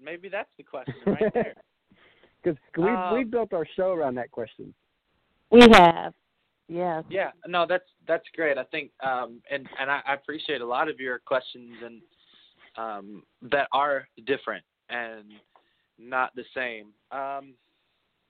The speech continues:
Speaker 1: hmm, one I would really have to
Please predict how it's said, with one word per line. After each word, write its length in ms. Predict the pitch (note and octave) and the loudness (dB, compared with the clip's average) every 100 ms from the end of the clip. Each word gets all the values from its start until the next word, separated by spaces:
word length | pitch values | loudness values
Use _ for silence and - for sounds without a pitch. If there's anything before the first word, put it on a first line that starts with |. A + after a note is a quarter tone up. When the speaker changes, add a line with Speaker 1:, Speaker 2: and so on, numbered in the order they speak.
| _ _ _ _ _ _ - - _ _ | _ _ _ _ _ _ -20 -20 _ _
Speaker 1:
hmm, 200 | B3+ C#3+ F3+ - | -20 -20 -20 -12
one 140 | G#3+ | -8
I 80 | F#3+ | -8
would 160 | E3 | -10
really 240 | D#3+ F3+ E3+ | -12 -14 -10
have 120 | E3+ - - | -10 -10 -10
to 160 | D3 | -10